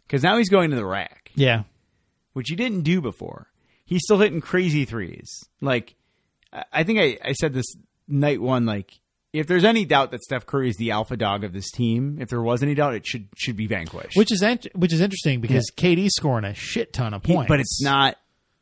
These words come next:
Speaker 1: it's not about the points being scored.
Speaker 2: Right.
Speaker 1: It is about the person in charge of the team.
Speaker 2: I agree.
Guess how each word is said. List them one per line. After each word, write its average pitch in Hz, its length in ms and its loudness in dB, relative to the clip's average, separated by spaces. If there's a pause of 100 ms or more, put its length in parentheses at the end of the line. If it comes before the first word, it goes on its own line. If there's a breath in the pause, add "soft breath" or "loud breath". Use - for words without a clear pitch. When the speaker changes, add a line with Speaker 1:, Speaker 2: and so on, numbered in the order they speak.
(100)
Speaker 1:
it's 139 200 -4
not 151 220 6
about 180 200 4
the 160 60 -14
points 175 320 2
being 156 220 2
scored. - 520 -2
Speaker 2:
Right. 104 240 -6 (140)
Speaker 1:
It 123 120 0
is 117 100 2
about 120 220 0
the 120 60 -8
person 160 540 -2
in 123 200 2
charge 123 480 -2
of 95 120 -10
the 98 80 -12
team. 90 360 -10
Speaker 2:
I 110 120 -6
agree. 104 300 -10